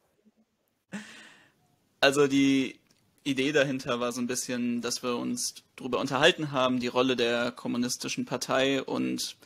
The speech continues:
vielleicht nebenbei noch als Erklärung für das Ganze, ich hatte einfach immer sehr viel Spaß, irgendwelche Wortsachen umzudrehen und uns kam dann halt der Gedanke, also so viel Kommunisten auch immer davon sprechen, dass sie eben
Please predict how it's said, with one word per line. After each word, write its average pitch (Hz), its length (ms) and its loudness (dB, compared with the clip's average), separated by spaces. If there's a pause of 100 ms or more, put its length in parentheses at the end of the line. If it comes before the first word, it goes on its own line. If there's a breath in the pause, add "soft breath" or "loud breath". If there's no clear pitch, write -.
(400 soft breath)
vielleicht 123 300 4
nebenbei 127 340 4
noch 127 140 0
als 123 140 -2
Erklärung 123 460 -4
für 127 140 -8
das 123 120 -4
Ganze, 123 280 -6
ich - 340 -14 (100)
hatte 139 200 -8
einfach 131 260 -8
immer 123 160 -6
sehr 131 160 -4
viel 127 140 -10
Spaß, 131 500 0
irgendwelche 127 720 -6 (160)
Wortsachen 131 600 -2
umzudrehen 147 800 -2
und 123 360 -2 (720 loud breath)
uns 135 160 -6
kam 143 160 6
dann 143 140 2
halt 135 160 4
der 135 80 4
Gedanke, 135 800 2 (220)
also 123 480 2 (100)
so 131 160 -4
viel 175 240 -6
Kommunisten 143 560 -2
auch 127 140 -4
immer 127 180 0
davon 123 280 -4
sprechen, 131 440 -2
dass 117 180 -4
sie 120 160 -6
eben 120 480 0